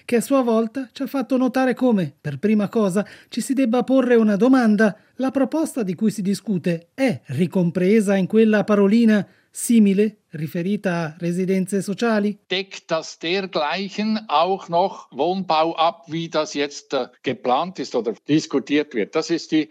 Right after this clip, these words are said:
Speaker 2: entscheidende Frage.
Speaker 1: È possibile, infatti, annota il giurista, che in caso di verifica preventiva il cantone o addirittura in caso di contestazione giudiziaria il Tribunale federale,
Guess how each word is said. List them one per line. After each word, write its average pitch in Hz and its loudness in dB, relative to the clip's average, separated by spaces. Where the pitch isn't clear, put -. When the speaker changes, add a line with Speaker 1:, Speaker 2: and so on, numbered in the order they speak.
Speaker 2:
entscheidende 143 -4
Frage. 165 -2
Speaker 1:
È 254 -4
possibile, 190 2
infatti, 190 -2
annota 135 -6
il 151 -6
giurista, 214 4
che 240 2
in 196 0
caso 254 2
di 175 0
verifica 202 0
preventiva 208 2
il 190 4
cantone 220 6
o - -2
addirittura 214 2
in 123 -10
caso 185 0
di 160 -4
contestazione 190 0
giudiziaria 202 4
il 180 2
Tribunale 190 4
federale, 190 4